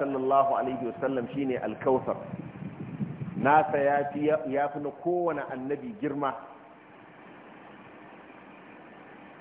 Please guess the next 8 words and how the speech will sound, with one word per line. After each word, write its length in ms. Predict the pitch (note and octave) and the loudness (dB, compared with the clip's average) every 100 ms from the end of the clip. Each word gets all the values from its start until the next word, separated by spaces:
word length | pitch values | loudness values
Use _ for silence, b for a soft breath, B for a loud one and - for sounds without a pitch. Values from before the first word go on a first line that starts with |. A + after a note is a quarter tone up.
| - - - - - - - - - - - D#3 | -18 -18 -18 -18 -16 -16 -16 -16 -16 -14 4 10
Ƙoransa, 840 | E3+ D#3+ E3 E3+ E3 B2 - G2+ | 12 12 10 6 6 4 4 2
moɗar 480 | C3 E3+ F3 F#3+ D3 | 6 6 8 6 8
da 140 | C#3 | 4
ake 240 | D3 C3+ B2+ | 4 0 -2
sha 120 | D3+ | 0
daga 220 | B2+ A2+ G#2+ | 0 -2 -6
ciki, 340 | - B2+ B2+ B2+ D3 | -10 -12 -10 -10 -4
iyakacin 760 | D3+ D3 C#3+ D3+ - D3+ | 0 0 -2 -6 -6 -6